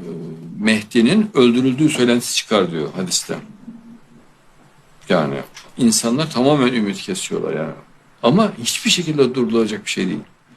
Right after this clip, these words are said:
Mesela işte bu mucize bu. Durdurulamıyor yani. Allah'ın hikmeti. Halbuki bir insan nihayetinde ne var yani? Durdurulur, durdurulamıyor.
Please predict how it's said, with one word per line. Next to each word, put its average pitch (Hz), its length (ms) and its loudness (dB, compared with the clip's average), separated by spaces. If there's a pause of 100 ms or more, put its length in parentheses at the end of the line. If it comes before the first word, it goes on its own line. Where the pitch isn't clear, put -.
(240)
Mesela 185 180 4
işte 165 180 0
bu 156 100 2
mucize 143 380 4
bu. 98 180 -6 (960)
Durdurulamıyor 131 640 2
yani. - 240 -18 (1200)
Allah'ın 113 300 4
hikmeti. - 500 -6 (360)
Halbuki 170 400 2
bir 349 100 0
insan - 360 2
nihayetinde 123 500 4
ne 135 100 2
var 98 120 -2
yani? 98 340 -6
Durdurulur, 113 460 -2
durdurulamıyor. 139 580 0